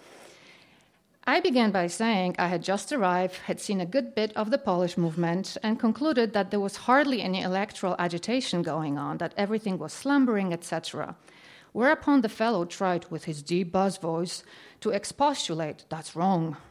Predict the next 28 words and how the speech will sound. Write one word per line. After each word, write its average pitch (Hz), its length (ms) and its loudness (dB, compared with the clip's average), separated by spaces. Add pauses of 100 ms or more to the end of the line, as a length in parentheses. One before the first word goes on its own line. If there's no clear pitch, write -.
(100)
das 156 160 -6
ist - 160 -12
falsch.' 175 500 0 (1000)
Actually, 180 380 -2
things 175 280 0
were 185 100 2
going 190 280 2
quite 196 260 2
well," 185 380 4
he 143 180 -8
said, 151 400 -8 (400)
and 180 160 0
rattled 214 440 0
on 180 260 0
in 185 160 -2
this 185 160 -4
vein 160 280 -2
for 170 160 -10
several 165 420 -6
minutes. 180 560 -4 (1040)
I 190 200 0
heard 240 240 0
him 247 180 6
out 185 280 4
like 170 240 0
a 170 80 2
well-brought-up 185 580 0
person, 160 500 -4